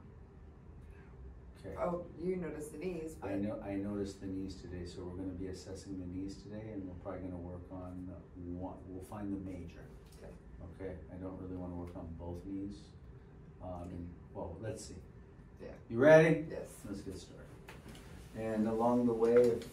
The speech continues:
Speaker 1: you have questions, you please ask. Um, one of the main things from the beginning was, you know,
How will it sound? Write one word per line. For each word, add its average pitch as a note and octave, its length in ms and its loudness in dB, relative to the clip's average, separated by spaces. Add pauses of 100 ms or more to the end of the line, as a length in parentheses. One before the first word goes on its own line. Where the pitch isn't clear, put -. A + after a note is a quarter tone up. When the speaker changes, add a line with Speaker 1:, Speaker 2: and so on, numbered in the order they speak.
Speaker 1:
you G#2 120 0
have G#2 260 0
questions, A#2+ 720 0
you - 80 -6 (120)
please F#2+ 280 -6 (280)
ask. - 200 -2 (840)
Um, G2+ 480 -2 (1160)
one C3+ 200 6
of C#3+ 140 10
the B2+ 80 8
main B2 420 8
things A#2+ 500 6
from G#2+ 300 2
the G#2 80 6
beginning G2 760 2 (140)
was, G2 680 0 (120)
you G#2 80 -6
know, G2 240 -2